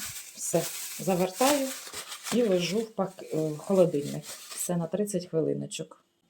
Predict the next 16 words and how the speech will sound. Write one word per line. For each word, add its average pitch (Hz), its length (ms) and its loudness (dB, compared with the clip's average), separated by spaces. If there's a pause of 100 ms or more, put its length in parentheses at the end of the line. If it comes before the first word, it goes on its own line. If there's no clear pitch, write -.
(640)
Готуємо 247 560 4
начинку. - 640 0 (500)
На 185 80 0
початку 196 760 2 (1000)
обріжемо, 175 720 0 (560)
наріжемо, 170 560 2
накраємо 160 720 0 (640)
наше 160 400 -2
м'яско, 175 680 2
філе. 180 460 0 (500)
Для 180 80 0
цього 185 300 0
уберемо 175 680 0 (160)
з 151 160 -6
нього 165 440 0 (540)
жирочки 190 800 0